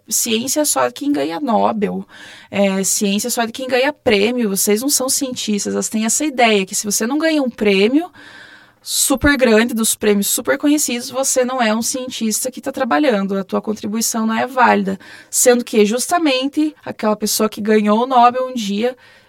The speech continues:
e eu também nem, nem vou entrar muito nos detalhes do Nobel, por exemplo, porque também tem várias variáveis envolvidas aí que, é, muito subjetivas, que, né, seria papo pra outra conversa, que eu não tenho muito, muita expertise no caso.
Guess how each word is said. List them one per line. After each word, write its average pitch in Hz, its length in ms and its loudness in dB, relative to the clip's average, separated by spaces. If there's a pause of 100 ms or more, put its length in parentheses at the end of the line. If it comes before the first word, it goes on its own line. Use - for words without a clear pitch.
e 285 140 0
eu 294 140 2
também 262 280 -2
nem, 247 480 0
nem 240 200 2
vou 247 100 2
entrar 240 220 2
muito 240 200 -4
nos 240 120 -6
detalhes 214 340 0
do 214 80 -2
Nobel, 208 260 0
por 233 120 -6
exemplo, 226 180 -4
porque - 140 -18
também 311 260 -2
tem 320 140 -6
várias 262 520 2
variáveis 233 560 0
envolvidas 214 600 -2
aí 208 640 -2 (100)
que, 208 420 -4 (480)
é, 196 880 2
muito 214 220 0
subjetivas, 220 880 0
que, - 100 -12
né, 208 280 -2
seria 202 300 -2
papo 202 280 -4
pra 208 80 -4
outra 208 160 -4
conversa, 214 480 -4
que 220 80 -6
eu 208 60 0
não 220 160 -2
tenho 220 320 -2
muito, 214 640 -2
muita 220 320 0
expertise 233 720 2
no 214 80 -2
caso. 208 340 2